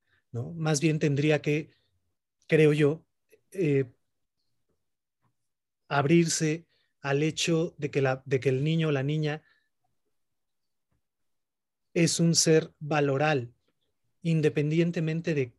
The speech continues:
cómo y qué valore, ¿no? Sino que tenga esa capacidad para, para, para detectar lo que, lo que ama, lo que le gusta, lo que no,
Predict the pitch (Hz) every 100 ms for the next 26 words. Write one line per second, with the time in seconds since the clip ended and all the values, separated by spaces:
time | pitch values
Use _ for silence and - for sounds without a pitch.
0 | _ _ _ - 180 185 156 139 - 147
1 | 117 - 165 151 139 151 135 127 _ _
2 | _ _ _ _ _ _ _ 113 - _
3 | - - 147 143 143 117 156 160 151 170
4 | 156 131 123 139 147 196 147 123 120 120
5 | - 127 117 117 - _ _ _ - 139
6 | 131 123 127 - 139 139 151 - 143 127
7 | 117 127 - 135 120 127 120 120 117 117
8 | - 139 147 139 127 120 120 120 120 139
9 | 147 - 131 123 123 117 123 139 139 139